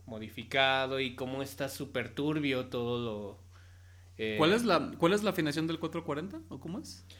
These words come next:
Speaker 1: Sí, es como un estándar internacional que dijeron, "A partir de esta frecuencia vamos a afinar todos los instrumentos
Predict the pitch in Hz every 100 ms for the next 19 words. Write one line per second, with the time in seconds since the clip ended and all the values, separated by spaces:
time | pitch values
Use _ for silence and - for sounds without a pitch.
0 | - - - 185 170 165 165 - 190 180
1 | 175 170 165 165 151 147 117 117 117 117
2 | 113 113 113 123 120 117 117 - - -
3 | - 113 113 110 110 - - - - -
4 | 127 - 135 127 127 120 120 117 135 131
5 | 135 131 - 139 135 127 120 113 110 -
6 | - - - 123 143 143 139 135 135 -
7 | - - - - 131 120 120 117 - 120
8 | 110 110 110 123 120 113 123 123 117 110
9 | 117 - 123 120 127 120 117 -